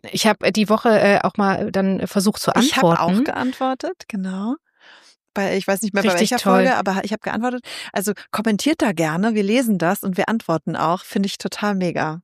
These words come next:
Speaker 2: einfach so zu
Speaker 1: Ja.
Speaker 2: hören, ne? An welcher Stelle es euch ge-, bei dem einen Kommentar weiß ich, weil ihr habt über, warte mal, Jule und das Einnähen von Reißverschlüssen, glaub ich, gesprochen, Luisa
Speaker 1: Ja.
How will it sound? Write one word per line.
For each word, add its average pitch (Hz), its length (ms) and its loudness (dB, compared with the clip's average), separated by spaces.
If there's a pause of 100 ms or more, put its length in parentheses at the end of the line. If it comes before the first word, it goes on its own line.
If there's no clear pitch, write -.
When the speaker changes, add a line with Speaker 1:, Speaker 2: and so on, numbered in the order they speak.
(100)
Speaker 2:
einfach 185 260 -2
so 196 120 -2
zu 202 120 -8
Speaker 1:
Ja. 190 100 0
Speaker 2:
hören, 185 460 -2
ne? 220 280 -4
An 180 160 -2
welcher 185 220 -2
Stelle 202 280 0
es 190 120 -4
euch 185 160 -4
ge-, 196 80 -4 (220)
bei 214 80 0
dem 208 100 2
einen 220 180 0
Kommentar 226 480 0
weiß 208 220 0
ich, 226 80 -2
weil 208 120 -2
ihr 208 120 -2
habt - 220 -6
über, 220 500 0 (420)
warte 202 220 -4
mal, 247 240 2
Jule 254 680 -2
und 214 140 -2
das 214 100 -4
Einnähen 233 560 0
von 226 140 -2
Reißverschlüssen, 202 720 -2
glaub 170 200 0
ich, 180 120 -8
gesprochen, 190 520 -2
Luisa 208 280 6
Speaker 1:
Ja. 196 40 6